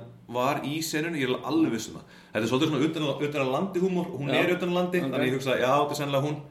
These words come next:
Speaker 2: Veitu, í hvað, hvað, hvað skets er þetta?
Speaker 1: Þegar, eh, mömmurnar voru,
Speaker 2: Já,
Speaker 1: við erum
Speaker 2: já.
Speaker 1: svona, svo fórnum foldi hérna fyrir hann.
Speaker 2: Já. <laughs> Það var gott, sko.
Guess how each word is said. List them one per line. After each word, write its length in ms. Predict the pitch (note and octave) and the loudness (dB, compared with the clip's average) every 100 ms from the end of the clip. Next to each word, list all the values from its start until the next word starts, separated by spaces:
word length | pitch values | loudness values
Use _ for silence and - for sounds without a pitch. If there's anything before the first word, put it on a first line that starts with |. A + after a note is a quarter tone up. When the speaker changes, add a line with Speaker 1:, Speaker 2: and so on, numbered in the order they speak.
| - - | -20 -8
Speaker 2:
Veitu, 160 | D3 D3 | -4 -2
í 140 | C3+ D3 | -2 0
hvað, 200 | D3+ A#2 | -2 0
hvað, 200 | C#3 A2 | -2 -4
hvað 160 | C3 B2+ | -6 -8
skets 300 | - B2+ - | -6 -8 -8
er 60 | A2+ | -12
þetta? 220 | - - - | -14 -12 -4
Speaker 1:
Þegar, 380 | B2+ A#2+ A#2 - | 0 2 2 0
eh, 380 | - - - | -6 -4 0
mömmurnar 380 | C#3 F#3 F#3 F#3 | 4 6 4 2
voru, 220 | F3 E3 C3+ - - - | 0 0 -2 -8 -10 2
Speaker 2:
Já, 160 | F3+ F#3+ C#3 A2+ - | 4 6 2 -2 -8
Speaker 1:
við 60 | - | -4
erum 40 | |
Speaker 2:
já. 60 | B2 | -2
Speaker 1:
svona, 160 | B2+ B2+ | -2 -2
svo 120 | D3 | -2
fórnum 340 | C3+ B2 D3+ | 0 0 0
foldi 480 | - - - - F3+ | -4 -4 -6 -4 -2
hérna 240 | F3+ F3 F#3 | -2 -2 -2
fyrir 200 | G3 G3 | -2 0
hann. 100 | G3+ | 0
Speaker 2:
Já. 120 | C#3+ - - - - - | -2 -4 -14 -20 -20 -18
<laughs> 580 | - - - - - | -18 -10 -8 -8 -8
Það 240 | D3+ C3+ - | -8 -6 -8
var 320 | A#2 A#2 B2 | -12 -8 -8
gott, 180 | A#2+ B2 | -8 -12
sko. 120 | - | -16